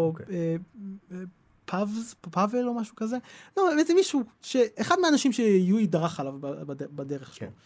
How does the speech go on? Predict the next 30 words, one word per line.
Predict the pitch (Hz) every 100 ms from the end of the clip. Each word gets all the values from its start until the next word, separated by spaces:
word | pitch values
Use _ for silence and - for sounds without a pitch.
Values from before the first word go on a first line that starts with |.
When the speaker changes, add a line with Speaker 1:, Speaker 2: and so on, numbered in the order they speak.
| _ -
Speaker 2:
אחד | 370 339
מה-, |
מין | 269 254 240 233 247
אדם | 254 233
שעשה | 214 -
משהו | 233 220
שלא | 208 220
מצא | 208
חן | 220 269
בעיניו, | 269 269 262 247 - - -
והוא | 175 180
הרס | 175 185
לו | 185
את | 165
החיים | - 208 202
ופגע | 165 165 170
במשפחה | 170 160 185 226
שלהם | 220 180
והשמיץ | 160 208 196
אותם | 196 170
ו-, | 160 151
ו-, | 156 151
ופגע | 147 160 160 - 156
להם | 147
בקריירה. | 156 180 190 175 - - _ _ _ _ _ -
אחד | - 208
מאלה. | 165 135 - - -
Speaker 1:
מהמם. | 104 98 185
Speaker 2:
ו-, | 143 135 135 139 135 135 135 139 131 135 _ _ _ _ _ _ _ _ - -
כאילו, | - 175 160 143